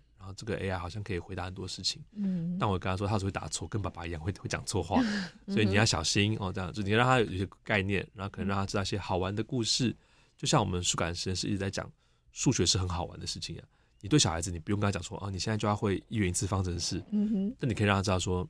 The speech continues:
Speaker 1: 数学就这么好玩。所以你可以让他知道说，科技其实是一个很棒的工具，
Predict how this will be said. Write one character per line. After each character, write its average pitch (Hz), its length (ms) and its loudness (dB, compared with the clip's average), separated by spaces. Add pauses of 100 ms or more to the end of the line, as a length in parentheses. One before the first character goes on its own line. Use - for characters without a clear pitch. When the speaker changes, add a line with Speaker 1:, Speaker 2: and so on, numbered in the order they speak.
(260)
Speaker 1:
数 - 120 -6
学 92 80 -2
就 90 100 -4
这 90 60 -4
么 85 80 -6
好 - 120 -14
玩。 - 160 -18 (540)
所 - 120 2
以 - 20 10
你 151 60 10
可 117 80 6
以 104 40 10
让 98 100 8
他 101 40 4
知 107 60 4
道 95 60 6
说， 95 200 0 (300)
科 127 220 6
技 113 160 2
其 95 160 2
实 90 60 0
是 - 160 2
一 90 40 0
个 76 260 -4 (200)
很 85 200 -10
棒 101 200 0
的 90 60 -2
工 90 220 -2
具， - 220 -8